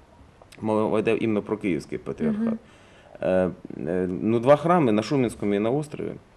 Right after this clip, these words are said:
Speaker 1: Ось наш храм Патона вісім А і на Шумінському на вулиці Дімітрова біля України. Ну, ось ми приймаємо, м,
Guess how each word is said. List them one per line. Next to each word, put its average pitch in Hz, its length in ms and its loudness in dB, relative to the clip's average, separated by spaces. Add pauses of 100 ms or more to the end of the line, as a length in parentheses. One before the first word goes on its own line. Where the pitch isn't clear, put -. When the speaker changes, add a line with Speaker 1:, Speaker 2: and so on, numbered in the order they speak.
(140)
Speaker 1:
Ось 87 200 -6
наш 101 320 2
храм 95 200 -2
Патона 92 400 -2
вісім 95 380 -4
А 135 180 4
і 98 200 -2
на 92 120 -2
Шумінському 90 600 -6
на 90 100 -2
вулиці 90 360 -4
Дімітрова 104 420 -4
біля 82 160 -4
України. 85 480 -4 (720)
Ну, 85 220 -6
ось 85 200 -8
ми 104 200 0
приймаємо, 101 640 0
м, 85 460 -4